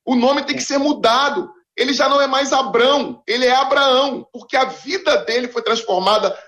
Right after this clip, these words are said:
por essa relação, por essa participação que ele agora tem com Deus,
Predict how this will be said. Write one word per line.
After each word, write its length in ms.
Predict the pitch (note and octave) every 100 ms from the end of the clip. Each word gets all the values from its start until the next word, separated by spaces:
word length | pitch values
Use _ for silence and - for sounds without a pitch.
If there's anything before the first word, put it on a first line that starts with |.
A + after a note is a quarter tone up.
| _
por 140 | - G#3+
essa 180 | A3
relação, 800 | G#3 G#3+ G#3+ G#3 - F3+ D3+ D#3 _ _ _
por 140 | - A3+
essa 200 | B3 A3
participação 880 | - A#3+ A#3+ A#3+ - G#3+ - A3+ A3+
que 80 |
ele 80 | G#3+
agora 300 | G3+ G3+ G3
tem 180 | G3 G#3
com 240 | G#3 F#3+
Deus, 320 | F3 F3 D3+